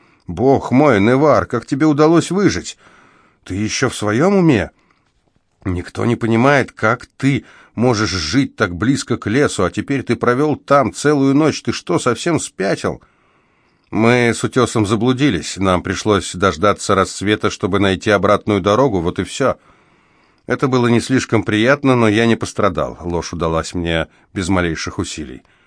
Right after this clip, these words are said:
"Почему вы сказали полковнику, что я мертв?" Тут до нас дохромал Кеси.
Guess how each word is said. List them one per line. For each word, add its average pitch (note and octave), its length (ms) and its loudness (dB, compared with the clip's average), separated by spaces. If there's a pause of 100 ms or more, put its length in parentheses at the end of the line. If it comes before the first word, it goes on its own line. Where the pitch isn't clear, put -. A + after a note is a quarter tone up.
(360)
"Почему G2+ 360 -4
вы C#3 100 2
сказали D#3 380 0
полковнику, D#3 680 0
что D3+ 220 -4
я D3+ 120 2
мертв?" G#2+ 440 -2 (640)
Тут A2 240 -2
до F#2+ 160 -2
нас G2 220 2
дохромал F2+ 520 -2
Кеси. - 400 -8